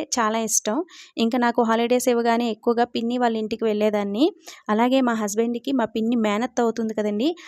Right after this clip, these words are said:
ఆయన కూడా హాలిడేస్‌కి అక్కడికే వచ్చేవారన్నమాట. ఆ విధంగా నాకు ఆయన చిన్-, ఆయన చిన్నప్పటి నుంచి తెలుసు. నేను చిన్నప్పుడు, అంటే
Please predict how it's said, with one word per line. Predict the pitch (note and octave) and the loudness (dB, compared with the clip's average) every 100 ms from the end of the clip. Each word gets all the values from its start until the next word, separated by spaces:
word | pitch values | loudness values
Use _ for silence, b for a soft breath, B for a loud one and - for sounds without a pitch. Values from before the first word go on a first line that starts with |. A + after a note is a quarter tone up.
| B - | B -2
ఆయన | A3 A#3 B3+ | 2 2 2
కూడా | B3+ B3+ | 2 2
హాలిడేస్‌కి | A#3+ G#3+ G#3+ G#3+ G#3+ - D4 | 2 2 2 0 -2 -4 -4
అక్కడికే | - - G#3+ A#3+ | -4 -4 -4 -2
వచ్చేవారన్నమాట. | A3 G#3+ G#3+ G#3 G3+ G3 F#3+ G#3 A#3+ - - | -2 0 0 0 0 -2 -2 -2 -2 -4 -2
ఆ | G#3+ | 0
విధంగా | A#3 A#3 A3+ A3+ | 2 0 -2 -2
నాకు | A3 A3 | -2 -2
ఆయన | G#3+ G#3+ | -2 -2
చిన్-, | G#3+ G#3 - | -4 -6 -2
ఆయన | G#3+ G#3+ B3+ F4 | 0 0 0 -2
చిన్నప్పటి | - A3+ A3 A3+ A3+ | -2 0 0 -4 -2
నుంచి | G#3+ A3 | -2 -2
తెలుసు. | A3+ G3+ G3+ G#3 A#3 F#4+ _ _ _ _ _ _ | -2 -2 0 0 -2 -4 _ _ _ _ _ _
నేను | B3 C4 C4 G4 A4 | 0 2 2 0 0
చిన్నప్పుడు, | - A#3 A#3+ - A#3 - | 0 0 -2 -2 -4 -2
అంటే | A3+ B3+ | -2 2